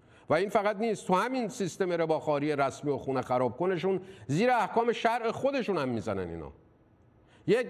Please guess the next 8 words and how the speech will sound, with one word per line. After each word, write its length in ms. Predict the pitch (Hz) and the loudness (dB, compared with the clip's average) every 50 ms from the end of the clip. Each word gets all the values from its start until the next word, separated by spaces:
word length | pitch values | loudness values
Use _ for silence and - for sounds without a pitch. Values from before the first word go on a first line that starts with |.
| - 170 | -2 0
نمونه 300 | 185 185 175 165 175 185 | 0 2 2 2 2 2
باز 240 | 180 185 175 160 156 | 2 2 2 2 0
بگم، 380 | 170 175 160 165 156 147 143 | 0 0 2 2 2 2 0
نامه‌ای 340 | 143 147 143 139 147 165 170 | 2 2 2 2 2 0 0
است 120 | 147 - - | -2 -2 -2
که 60 | 151 | 0
دادستان 500 | 131 143 139 135 - 135 117 139 147 151 143 - | 2 2 2 0 -2 -4 0 0 2 2 2 2
ابهر 560 | 131 135 127 104 - - 143 175 185 175 | 0 0 0 -2 -2 -2 -2 -2 -2 -4